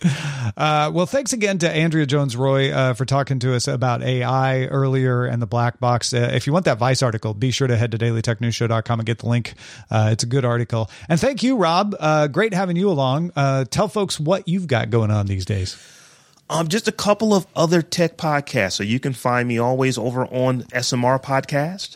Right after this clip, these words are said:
Speaker 2: uh, w-, at S M R podcast dot com. And my newest show, you know, The Tech Jawn at the tech jawn dot com. That's The Tech, J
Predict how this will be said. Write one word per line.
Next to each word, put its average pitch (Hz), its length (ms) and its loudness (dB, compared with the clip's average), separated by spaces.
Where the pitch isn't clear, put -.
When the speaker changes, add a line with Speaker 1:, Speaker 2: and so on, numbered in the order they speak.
Speaker 2:
uh, 101 120 -2
w-, - 220 -8
at 113 200 0
S 117 160 -2
M 120 100 0
R 113 80 4
podcast 113 480 0
dot 113 220 2
com. 127 320 -2
And 139 200 0
my 131 180 0
newest 165 480 0
show, 120 460 0
you 123 100 -8
know, 110 120 0
The 107 100 0
Tech 160 260 -4
Jawn 101 400 0
at 110 240 -4
the 113 160 2
tech 117 260 -2
jawn 104 260 0
dot 92 220 0
com. 95 200 -2
That's 90 140 -2
The - 240 -4
Tech, - 320 -4
J 98 180 -4